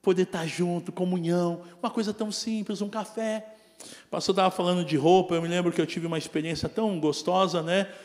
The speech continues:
E eu, geralmente eu não conto essa parte, mas quando eu fui para Amsterdã, lá naquele congresso do Billy Graham, é, tinha um dia que era o dia do pessoal pobre.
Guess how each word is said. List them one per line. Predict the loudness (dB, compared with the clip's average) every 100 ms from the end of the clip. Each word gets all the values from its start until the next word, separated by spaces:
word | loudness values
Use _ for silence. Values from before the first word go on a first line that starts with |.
| -20 _ -4
E | 0 0 2 2 2 0 0
eu, | 2 2 2 0
geralmente | -2 -2 0
eu | -2
não | -2
conto | -4 -4
essa | 0 -2
parte, | 0 2 2 0
mas | -6 -4
quando | 0
eu | 0
fui | 0
para | -4 -4
Amsterdã, | -6 -2 -4 0 0 -2 -4 -18 -20 _
lá | -6 -4
naquele | -2 -4
congresso | -2 0 0 -2 -6
do | -8
Billy | -4 -4
Graham, | -2 0 -2 -4 -14 -20 _ _ _ _ _ _ _ -2
é, | 0 0
tinha | 0 0
um | 0
dia | 0 -2 0 2 0 -4 -18 -20 _ -4
que |
era | 0 0
o |
dia | -2 0 2
do | 2
pessoal | 0 0 0 -2 -2
pobre. | 0 0 -2 -8